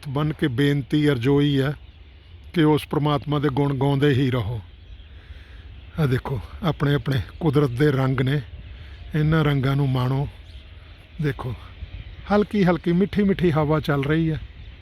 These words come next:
ਠੰਡ ਹੈਗੀ ਹੈ ਠੀਕ ਠਾਕ, ਲੇਕਿਨ ਇਹਦੇ ਵੀ ਆਪਣੇ ਨਜ਼ਾਰੇ ਨੇ।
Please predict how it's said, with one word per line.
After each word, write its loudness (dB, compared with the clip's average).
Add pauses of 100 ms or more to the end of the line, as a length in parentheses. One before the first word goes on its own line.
(280)
ਠੰਡ 2
ਹੈਗੀ 2
ਹੈ 4
ਠੀਕ -2
ਠਾਕ, -2 (1500)
ਲੇਕਿਨ 0 (520)
ਇਹਦੇ 4
ਵੀ 4
ਆਪਣੇ 0
ਨਜ਼ਾਰੇ 0
ਨੇ। -4